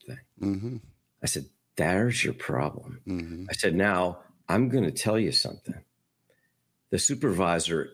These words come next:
Speaker 1: isn't leaning on them for other things, too. This is not just safety glasses."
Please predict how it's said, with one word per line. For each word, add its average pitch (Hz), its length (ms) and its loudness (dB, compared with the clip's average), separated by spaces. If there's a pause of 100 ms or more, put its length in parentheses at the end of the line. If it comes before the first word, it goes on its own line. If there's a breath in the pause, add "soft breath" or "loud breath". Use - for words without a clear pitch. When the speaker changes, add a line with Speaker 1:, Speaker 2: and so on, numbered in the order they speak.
Speaker 1:
isn't 95 440 2 (360)
leaning 98 500 2
on 85 220 2
them 80 420 0 (240)
for 73 200 0
other 110 240 2
things, - 480 -2
too. 98 420 0 (1300)
This 90 140 0
is 95 60 0
not 117 200 2
just 120 240 0
safety 127 320 -2
glasses." - 680 0